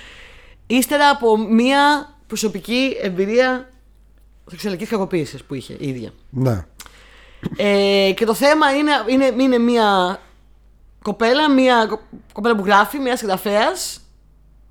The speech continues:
Speaker 1: ε, βιβλίων, η οποία, ε, έχει μία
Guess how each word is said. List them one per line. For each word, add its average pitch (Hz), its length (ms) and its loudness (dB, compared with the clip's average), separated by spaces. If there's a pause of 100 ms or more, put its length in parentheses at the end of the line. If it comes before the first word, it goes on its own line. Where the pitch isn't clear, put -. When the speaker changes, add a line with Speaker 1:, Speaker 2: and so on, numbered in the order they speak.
(200)
Speaker 1:
ε, 185 640 -2
βιβλίων, 208 720 0
η 240 120 -6
οποία, 294 640 0 (1300)
ε, 226 100 -2 (200)
έχει 262 260 0
μία 269 600 0